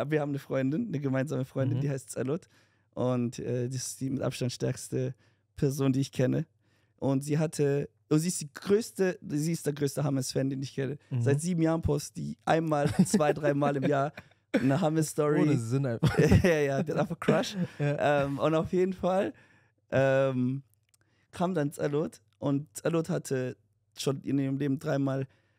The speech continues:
Speaker 1: äh, hat sie dreimal die, äh, Leu-, Leukämie war das, ne?
Speaker 2: Genau.
Speaker 1: Hat sie dreimal besiegt gehabt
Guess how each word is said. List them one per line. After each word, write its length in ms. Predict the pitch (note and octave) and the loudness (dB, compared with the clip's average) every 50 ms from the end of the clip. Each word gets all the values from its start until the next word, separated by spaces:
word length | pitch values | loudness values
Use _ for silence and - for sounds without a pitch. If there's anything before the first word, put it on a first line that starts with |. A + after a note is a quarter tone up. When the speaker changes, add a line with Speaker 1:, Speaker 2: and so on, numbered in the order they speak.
| _ _ - | _ _ -4
Speaker 1:
äh, 160 | - B2+ C#3 | -2 0 0
hat 120 | D3+ C#3+ - | 0 0 -2
sie 120 | - C#3 C#3 C#3+ - | -4 -8 -8 -8 -6
dreimal 340 | - C#3+ D3 D#3 D3+ C#3+ C#3 | -2 0 0 0 0 0 -2
die, 200 | D#3+ C#3 - - - | -2 -4 -6 -6 -6
äh, 220 | - B2+ C3 C3 | -4 -2 -2 -2
Leu-, 120 | C3 - - - | -2 -4 -8 -6
Leukämie 400 | - C#3+ D3 - - E3+ F#3+ G3 | -6 -6 -6 -4 -4 -4 -2 -2
war 140 | F#3 D3 E3 | -2 -4 -4
das, 160 | - - - | -6 -8 -6
ne? 80 | - | -4
Speaker 2:
Genau. 220 | - B2 B2 A#2 A2+ - _ _ _ _ | -2 -2 -2 -2 -6 -8 _ _ _ _
Speaker 1:
Hat 160 | - C#3 C#3 - | -6 -6 -6 -4
sie 80 | C#3+ | -4
dreimal 300 | - D3 D3 D3+ D3+ C#3+ | -2 0 0 0 0 0
besiegt 320 | C#3+ C3+ C3+ D#3 D#3+ - - | -2 -4 -4 -4 -6 -4 -2
gehabt 400 | D#3 D#3 D#3+ F3+ - - - | 0 0 0 -2 -6 -10 -20